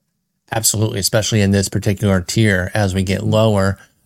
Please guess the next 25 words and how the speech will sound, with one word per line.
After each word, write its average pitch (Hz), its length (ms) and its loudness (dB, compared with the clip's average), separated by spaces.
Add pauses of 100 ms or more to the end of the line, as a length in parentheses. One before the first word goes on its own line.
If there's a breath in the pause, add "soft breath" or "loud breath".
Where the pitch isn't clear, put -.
(120)
Um, 110 180 2
your 127 100 4
boy 135 140 2
Jonathan 127 420 2
India 120 340 4
at 107 100 -10
one 120 200 2
ninety-three. 113 680 0
You - 440 -4
know, - 0 -
there's 98 160 2
been 95 140 0
talks 120 320 0
about 101 260 0
will 101 140 0
he 104 120 2
be 98 160 -2
traded, 147 420 0
won't 127 260 2
he 135 60 0
be 127 100 0
traded? 123 380 0
We 104 100 0
don't 101 220 -2
know. 127 400 2